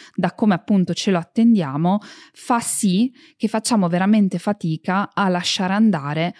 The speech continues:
ciò che non possiamo controllare e quindi viviamo nei pensieri e nelle ossessioni di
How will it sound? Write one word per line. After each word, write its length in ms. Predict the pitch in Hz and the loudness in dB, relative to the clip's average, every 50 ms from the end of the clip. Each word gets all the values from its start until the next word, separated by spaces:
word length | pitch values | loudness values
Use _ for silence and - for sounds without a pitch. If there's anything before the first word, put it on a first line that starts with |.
| _ _ _ | _ _ _
ciò 200 | _ - - 196 | _ -4 -2 -2
che 120 | 190 - 220 | 0 0 0
non 200 | 208 185 180 180 | 2 2 2 0
possiamo 480 | - 220 214 - - 175 147 156 165 | -2 -4 -6 -4 -4 -4 -2 -2 -4
controllare 880 | - - 170 165 165 165 - 170 170 165 156 143 135 139 139 143 139 - - - - - - - | -4 -2 -2 -2 -2 -2 -4 -6 -6 -6 -6 -8 -8 -8 -8 -8 -8 -8 -10 -14 -20 -20 -8 -4
e 140 | 233 233 | -4 -4
quindi 680 | 233 - 269 240 208 190 175 180 175 180 214 254 311 339 - _ _ _ _ - | -2 0 2 4 4 4 4 4 2 2 0 0 -2 -4 -6 _ _ _ _ -2
viviamo 840 | 180 190 190 180 208 226 226 214 190 165 160 156 151 147 143 131 - | 0 0 0 2 0 0 0 0 0 0 0 -2 -2 -2 -2 -2 -2
nei 380 | - 185 185 190 196 202 196 | -2 0 2 2 4 2 2
pensieri 920 | 190 _ 175 160 160 160 165 - - - 226 220 196 165 147 156 156 147 - - - - - - | 0 _ -2 0 0 0 -2 -2 -2 -2 -2 0 0 -2 -2 -4 -6 -8 -8 -12 -18 -20 -20 -6
e 160 | - 180 190 | -2 0 2
nelle 380 | 190 185 185 190 202 202 190 | 2 2 2 0 0 0 0
ossessioni 1000 | 165 160 - - - 226 240 - - - - 170 151 147 151 160 175 196 214 214 - | 0 0 -2 -2 -2 -2 -2 -2 -4 -2 0 0 2 2 0 0 0 0 0 -2 -2
di 360 | 190 185 196 190 185 196 202 | -4 -2 0 2 2 0 0